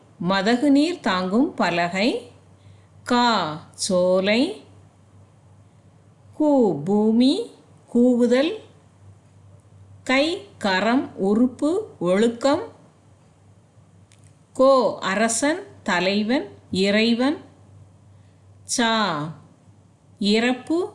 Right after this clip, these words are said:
மரணம். சோ, மதில். தா, கேட்பது, கொடு. தீ, நெருப்பு.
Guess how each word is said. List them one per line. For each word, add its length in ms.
மரணம். 680
சோ, 400
மதில். 640
தா, 400
கேட்பது, 920
கொடு. 580
தீ, 380
நெருப்பு. 720